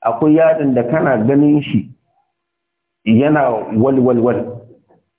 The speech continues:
yana ɗaukar ido, amma da ka tabbatar in ka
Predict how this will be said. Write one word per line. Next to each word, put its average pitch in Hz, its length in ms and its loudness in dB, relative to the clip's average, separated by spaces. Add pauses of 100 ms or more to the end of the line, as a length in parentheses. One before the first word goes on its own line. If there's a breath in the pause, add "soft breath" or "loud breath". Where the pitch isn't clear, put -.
(140)
yana 135 360 0
ɗaukar 143 400 -2
ido, 107 260 0 (580)
amma 127 380 2
da 156 160 -2
ka 131 160 -4
tabbatar 147 840 -4 (440)
in 160 220 0
ka 165 120 -2